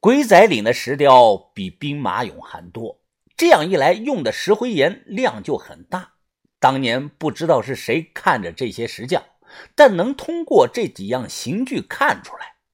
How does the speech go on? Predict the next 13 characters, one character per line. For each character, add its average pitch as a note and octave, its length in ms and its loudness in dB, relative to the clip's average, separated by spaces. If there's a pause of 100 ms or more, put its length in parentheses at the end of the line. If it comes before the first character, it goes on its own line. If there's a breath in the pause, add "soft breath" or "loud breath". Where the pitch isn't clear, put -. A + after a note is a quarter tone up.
(640)
那 D3+ 240 2
人 B2 340 -2
不 D3+ 200 -6
知 - 120 -10
道 B2 200 2
害 - 340 -6
死 - 180 -16
了 F#2+ 120 -14
多 D#3 260 -2
少 - 160 -20
石 - 220 -18
匠 - 160 -14
啊， - 220 -20